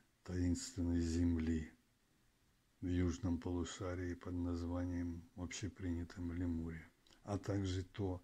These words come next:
что немцы акти-, активно в Антарктиде основывали так называемую "Новую Швабию".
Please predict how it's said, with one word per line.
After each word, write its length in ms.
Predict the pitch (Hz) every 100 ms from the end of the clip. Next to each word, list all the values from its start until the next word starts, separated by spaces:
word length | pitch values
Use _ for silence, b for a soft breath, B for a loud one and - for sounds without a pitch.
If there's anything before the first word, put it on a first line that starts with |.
| B B B B B
что 300 | - - 98
немцы 840 | 95 98 95 95 85 - 95 90 - -
акти-, 260 | - -
активно 760 | 98 98 - 110 104 98 90 90 - -
в 120 | 95
Антарктиде 880 | 95 95 98 95 - 110 98 92 90 - B B
основывали 800 | 95 - - 98 98 90 85 85
так 260 | - 87 98
называемую 840 | 90 90 90 92 92 90 90 90
"Новую 460 | 92 90 90 85 85
Швабию". 680 | - 98 98 104 95 87